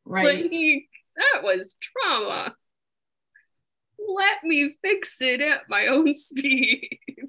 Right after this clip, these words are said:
Speaker 1: Yeah, people don't really understand that. Yeah, it's like when, when
Speaker 2: Yeah.
Speaker 1: he first died, a lot of, well, you saw I posted about things people were saying to me and asking me.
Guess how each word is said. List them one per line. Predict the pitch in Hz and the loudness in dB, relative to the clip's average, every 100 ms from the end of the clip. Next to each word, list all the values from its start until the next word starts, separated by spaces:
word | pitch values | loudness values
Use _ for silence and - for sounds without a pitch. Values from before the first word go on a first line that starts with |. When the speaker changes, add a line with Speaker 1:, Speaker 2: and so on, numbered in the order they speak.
| - - - | -18 -4 0
Speaker 1:
Yeah, | 294 254 233 - | 4 4 4 -2
people | - 403 | -6 -4
don't | 415 392 294 | -2 2 4
really | 277 254 254 240 233 | 4 0 -2 -4 -2
understand | 214 190 190 - 180 175 | 0 -2 -4 -8 -8 -8
that. | 165 - - - - - _ _ | -12 -12 -14 -18 -20 -20 _ _
Yeah, | 214 196 | -6 -6
it's | 214 277 | -2 0
like | 262 277 | 0 2
when, | 254 226 - - | 2 0 -6 -12
when | 220 226 | -4 -2
Speaker 2:
Yeah. | 214 | 0
Speaker 1:
he | 285 | -2
first | 277 240 226 196 | 0 -4 -2 -2
died, | 202 196 196 185 - | 2 2 2 -2 -4
a | 185 | -4
lot | 190 214 233 | -2 -2 -4
of, | - _ | -10 _
well, | _ 208 214 226 | _ -2 0 2
you | 269 | 0
saw | 330 - 180 | 0 0 0
I | 190 190 | 0 -2
posted | - 196 - 190 | -4 -4 -4 -6
about | 185 175 - - _ _ _ _ | -4 -4 -6 -12 _ _ _ _
things | 220 214 196 | 0 0 -2
people | 226 202 185 | -6 -4 -4
were | 175 | -4
saying | 175 196 202 233 262 | -4 -4 -2 2 0
to | 262 | 0
me | 254 254 247 | -4 -4 -6
and | 220 175 | -8 -4
asking | 185 190 - 247 247 | -6 -6 -6 -4 0
me. | 262 254 | 0 -2